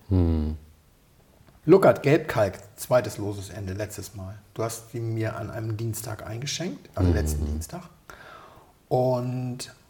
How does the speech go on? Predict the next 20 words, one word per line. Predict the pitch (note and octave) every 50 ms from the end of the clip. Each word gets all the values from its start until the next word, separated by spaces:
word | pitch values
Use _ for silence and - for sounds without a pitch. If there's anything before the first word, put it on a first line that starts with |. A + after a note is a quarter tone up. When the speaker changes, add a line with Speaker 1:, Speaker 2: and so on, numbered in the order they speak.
| _ _ - - - - _ _ _ _ _ -
Speaker 2:
am | - - B2+ A2+ A2 G#2+ A2
Mittwoch | A#2 C#3 C#3+ D3+ D3 D3
hat | C#3+
er | E3+
mir | D#3 D3+
nicht | D3+ D3+
geschmeckt, | - - - F3+ F3+ F#3 - - - - - - - - - - - -
am | C3+ A#2
Donnerstag | A#2+ C3 C3+ - C3 B2+
hat | B2+
er | B2+
mir | A#2+ A#2
nicht | A2+ -
geschmeckt, | - A2+ - A#2+ A2+ -
am | A#2+ A2+
Freitag | - - - B2 C#3 C#3+ C#3 A#2+
hat | C3 A#2+
er | A#2
mir | A2 A2 G2+
dann | G2+ A2